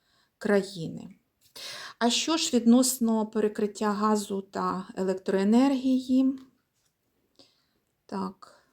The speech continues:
Ну, ось бу-, бу-, буквально король пентаклів, е, е, Путін намовляє перекрити газ, постачання енергії. Яким же буде рішення Фіцо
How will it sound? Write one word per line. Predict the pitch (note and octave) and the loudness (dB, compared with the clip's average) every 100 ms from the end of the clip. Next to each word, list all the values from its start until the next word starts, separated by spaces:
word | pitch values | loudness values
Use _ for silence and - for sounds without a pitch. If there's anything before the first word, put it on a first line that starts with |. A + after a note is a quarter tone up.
| _ _ _ _ _ _ _ _ _ _ _ _ _ _ _ G4+ | _ _ _ _ _ _ _ _ _ _ _ _ _ _ _ -12
Ну, | G4+ C4+ | 0 4
ось | A#3+ A#3+ | 4 2
бу-, | - A3+ | -4 -12
бу-, | A#3 A#3+ - B3 G#3 G#3 | -10 -10 -12 -8 -6 -6
буквально | A3+ G#3+ G#3+ F#3+ F#3 F#3 | -6 -2 0 0 -2 -2
король | A3 A#3+ A3+ | 2 4 4
пентаклів, | A3+ A3 A3 F#3+ F3+ F#3 F3+ F3+ - | 2 2 2 0 0 -4 -4 -6 -8
е, | F#3+ F#3 F3+ F3+ F#3 F#3 - - - - - _ | -2 0 0 0 -4 -6 -16 -20 -20 -20 -20 _
е, | - F#3+ F#3 | -2 -2 -2
Путін | - D#4 E4+ - C4+ B3 A3 G#3+ | -2 -2 0 4 6 6 2 0
намовляє | G#3+ G#3+ G#3+ G#3 G#3+ G3+ G3 | 2 4 2 2 4 4 2
перекрити | G3 G3 F#3+ G3+ F#3+ F#3+ G3 | 0 -4 -4 -2 -4 -2 -2
газ, | G#3 G#3+ C4 B3+ | -2 0 0 -2
постачання | G3 - F#3+ F#3 G3 F#3 F#3+ G3+ | -6 -6 -6 -4 -4 -2 -2 2
енергії. | A#3 C4+ C4+ A#3+ A#3 A3+ | 2 2 2 0 2 2
Яким | A3 C4 | 2 4
же | A#3 A3 | 4 2
буде | G#3 F#3+ | -2 0
рішення | G3 G3 - G3+ G#3 G#3 | 2 2 0 0 0 -2
Фіцо | G#3+ D4+ - - A#3+ A#3 | -4 -10 -10 -6 0 0